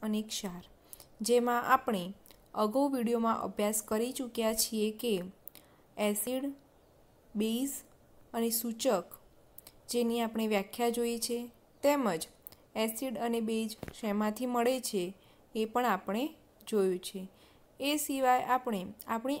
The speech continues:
આસપાસના કુદરતી સૂચકોમાં લિટમસ પત્ર વિશે પણ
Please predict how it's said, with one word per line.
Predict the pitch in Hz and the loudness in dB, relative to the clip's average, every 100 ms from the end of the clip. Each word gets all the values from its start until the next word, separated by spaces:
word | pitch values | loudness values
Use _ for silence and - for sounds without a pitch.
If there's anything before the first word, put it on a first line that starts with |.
| - | 0
આસપાસના | 226 226 - 240 240 247 247 | 0 0 2 2 2 -2 -4
કુદરતી | 240 214 226 226 233 | -4 -4 -2 -4 -4
સૂચકોમાં | 226 220 208 254 262 240 202 175 - - - - - | -6 -8 0 0 2 0 0 -2 -10 -18 -18 -14 -6
લિટમસ | 214 226 269 277 | -4 -2 -2 -2
પત્ર | 247 226 220 214 | -4 -2 -2 0
વિશે | 202 - 196 | -2 -2 -4
પણ | 196 247 | -2 -6